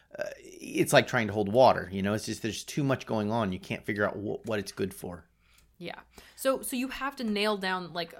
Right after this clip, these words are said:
Speaker 2: whatever it is, whatever version of Aikido, 'cause there's,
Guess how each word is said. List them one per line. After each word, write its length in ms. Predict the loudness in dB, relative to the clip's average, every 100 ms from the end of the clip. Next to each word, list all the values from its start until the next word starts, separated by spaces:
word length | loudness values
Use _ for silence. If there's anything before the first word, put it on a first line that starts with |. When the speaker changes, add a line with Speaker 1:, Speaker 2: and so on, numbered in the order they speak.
| -18
Speaker 2:
whatever 600 | -14 -4 0 2 0 -2
it 80 | -2
is, 240 | -2 -6
whatever 320 | -4 -2 -2 -4
version 420 | -4 -2 -2 -4
of 80 | -4
Aikido, 640 | -4 -4 -8 -8 -8 -10
'cause 140 | -14
there's, 240 | -10 -10